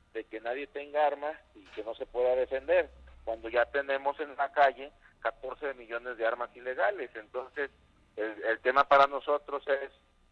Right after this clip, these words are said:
eh, cuál fue la intención del gobierno de aprobar una iniciativa que es absolutamente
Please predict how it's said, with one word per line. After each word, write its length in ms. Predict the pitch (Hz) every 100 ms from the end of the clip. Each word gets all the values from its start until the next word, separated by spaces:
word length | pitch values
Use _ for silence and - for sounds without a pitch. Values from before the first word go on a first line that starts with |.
| _
eh, 120 | 107 -
cuál 220 | 131 139
fue 160 | 143 143
la 120 | 147
intención 460 | 139 131 120 131
del 140 | 139 139
gobierno 600 | 139 139 139 123 113 113 - _ _ -
de 120 | 107
aprobar 460 | 104 107 107 117
una 160 | 123 135
iniciativa 640 | 135 - 131 - 123 131 - _ _
que 80 | -
es 120 | 110
absolutamente 1040 | 131 - 110 113 - 120 120 113 127 123